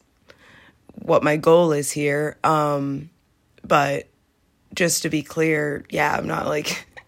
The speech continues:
<laughs> afraid of tanning. And even if I were, sunscreen would not stop it. I tan so easily, um, as my friends know. I once got a tan line in March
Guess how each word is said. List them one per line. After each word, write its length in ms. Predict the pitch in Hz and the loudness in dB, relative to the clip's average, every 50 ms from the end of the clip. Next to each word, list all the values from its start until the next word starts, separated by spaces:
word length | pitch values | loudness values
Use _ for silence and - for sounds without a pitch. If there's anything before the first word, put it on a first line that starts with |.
| _ - | _ -6
<laughs> 340 | - 254 294 294 285 254 - | -4 -4 -2 -2 -4 -6 -2
afraid 500 | 277 226 202 - - 202 190 180 180 180 | 0 -2 -2 0 2 2 4 4 4 2
of 140 | 180 180 - | 0 -2 -2
tanning. 580 | - 175 160 160 156 156 156 151 147 147 - - | -2 -2 0 0 0 0 -2 -2 -4 -4 -6 -6
And 340 | - - 156 156 151 - | -4 -2 -2 -2 -4 -6
even 340 | - - 165 160 151 156 151 | -6 -4 -4 -2 -2 -2 -4
if 220 | 147 151 - - 170 | -4 -6 -6 -6 -4
I 280 | 160 151 151 147 - - - - | -4 -2 -2 -4 -6 -8 -10 -8
were, 520 | - - 156 151 151 151 147 - - - - - - - 156 151 - - - - _ _ _ _ - - - - - - | -2 -2 0 0 0 -2 -4 -6 -8 -10 -14 -16 -16 -14 -14 -14 -16 -18 -20 -20 _ _ _ _ -16 -16 -16 -16 -14 -16
sunscreen 960 | - - - 247 - 185 170 160 - - - - 180 170 165 170 156 156 - | -14 -10 -6 -2 0 2 0 0 -2 -4 -4 -2 0 0 0 0 -2 -6 -4
would 240 | - 180 175 165 151 | -2 -2 0 0 0
not 280 | 160 156 143 - - | -2 -2 -2 -2 -4
stop 340 | - - 156 151 147 147 - | -4 -2 0 0 0 0 0
it. 240 | 147 147 139 127 - - | 0 0 0 -2 0 0
I 120 | 147 147 | 0 0
tan 300 | 143 - 147 143 143 151 | 0 0 -2 -2 -2 -2
so 240 | 160 - 139 143 139 | -2 -2 -2 -2 -2
easily, 540 | 85 92 101 - 113 120 117 - - 226 - - - - 190 180 - - | -2 -4 -4 -2 0 0 0 -2 -2 -6 -8 -12 -14 -14 -14 -12 -6 0
um, 300 | - 156 151 151 151 - | 0 2 2 0 0 0
as 200 | - 151 151 156 | 0 0 0 2
my 140 | - 151 151 | 0 0 0
friends 420 | - - 151 151 147 147 135 - | 2 2 2 2 2 0 -2 -2
know. 280 | 147 117 82 - - - - | 0 0 0 0 -2 -4 -2
I 120 | - - | 0 0
once 200 | 156 156 160 - | 0 0 0 2
got 160 | - 160 156 | 4 4 4
a 140 | 147 143 143 | 4 2 0
tan 460 | - - - - 165 165 156 156 147 | -2 -6 -8 -4 0 2 2 2 2
line 300 | 151 147 147 151 151 147 | 2 0 2 2 0 -2
in 260 | - - 160 165 156 147 | -2 0 0 0 0 0
March 500 | 147 147 151 165 160 160 - - - | 0 0 0 0 0 -2 -4 -4 -4